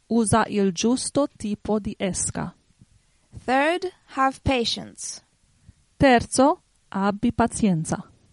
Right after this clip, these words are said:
Speaker 2: Good counsel for catching men too, I thought as I went my way.
Speaker 1: È un buon consiglio anche per essere pescatori di anime, pensai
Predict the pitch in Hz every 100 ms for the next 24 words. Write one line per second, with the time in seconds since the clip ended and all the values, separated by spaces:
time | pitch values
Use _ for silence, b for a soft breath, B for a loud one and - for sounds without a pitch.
0 | _ _ _ _ _ - 233 349 - 302
1 | 302 - 247 226 220 254 247 233 233 226
2 | 220 - 349 240 - _ - 214 214 226
3 | 214 214 214 202 196 196 214 214 190 185
4 | - - - _ _ b b b b b
5 | _ 220 214 196 170 220 294 302 294 -
6 | 233 226 226 - 254 285 262 208 208 220
7 | 226 220 - 202 - 190 - 208 208 208
8 | - 202 190 170 165 165 - _ 226 202
9 | 202 - 180 170 220